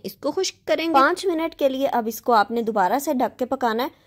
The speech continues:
ताकि इसका पानी भी खुश्क हो जाए, भुनाई भी हो जाए। और अब ये देखें हमारी सब्ज़ी कितनी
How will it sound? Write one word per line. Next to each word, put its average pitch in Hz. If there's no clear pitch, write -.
ताकि 226
इसका 240
पानी 226
भी 320
खुश्क 311
हो 277
जाए, 247
भुनाई 220
भी 277
हो 294
जाए। 240
और -
अब 247
ये 233
देखें 202
हमारी 202
सब्ज़ी 220
कितनी 269